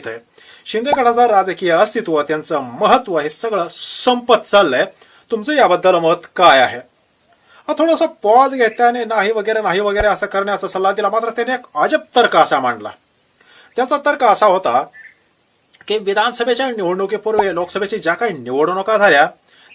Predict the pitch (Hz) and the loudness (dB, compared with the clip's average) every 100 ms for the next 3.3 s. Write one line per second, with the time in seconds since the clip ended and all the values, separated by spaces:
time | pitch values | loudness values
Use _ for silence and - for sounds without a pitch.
0 | - 254 262 214 208 - 214 220 220 139 | 2 4 4 0 -2 -4 -2 2 2 2
1 | 147 175 185 220 202 165 151 160 160 175 | 0 0 2 2 2 -2 0 0 0 0
2 | 202 208 175 170 165 156 151 143 170 208 | 0 0 -2 -2 0 0 0 -2 0 2
3 | 196 160 | 2 0